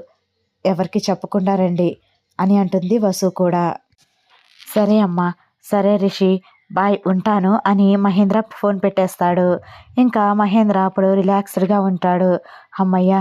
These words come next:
రిషి వసు క్షేమంగా ఉన్నారు, నాకు అదే చాలు" అని ఇంకా రిలాక్స్డ్‌గా రూమ్లోకి వెళ్ళి పడుకుంటాడు మహేంద్ర.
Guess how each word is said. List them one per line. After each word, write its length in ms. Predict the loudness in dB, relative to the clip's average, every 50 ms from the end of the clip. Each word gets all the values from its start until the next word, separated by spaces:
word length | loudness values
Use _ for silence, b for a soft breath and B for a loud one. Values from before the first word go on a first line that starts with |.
| 0 -4 b b b b b 0 0
రిషి 240 | 0 0 0 0 0 0
వసు 240 | 0 0 0 -2 -2 -2
క్షేమంగా 500 | -2 0 0 2 2 2 2 2 0 0 0 0
ఉన్నారు, 340 | 0 0 2 2 2 0 -2 -4 b b b b b b -4
నాకు 160 | -4 -2 -2 -2 0
అదే 140 | 0 0 -2 0
చాలు" 300 | 0 0 0 2 2 2 0 0 0 0 0
అని 200 | 2 2 2 2 2 2 0 B B B B B B -4
ఇంకా 180 | -2 0 0 0 0 0
రిలాక్స్డ్‌గా 600 | 0 0 0 0 -2 -4 -4 -2 0 0 2 0 0 0
రూమ్లోకి 320 | 0 0 2 0 0 0 0
వెళ్ళి 160 | 0 0 0 0 -2
పడుకుంటాడు 580 | -2 -4 -2 -2 -2 -2 0 0 0 0 0 0 0 2
మహేంద్ర. 380 | 2 2 2 2 2 0 0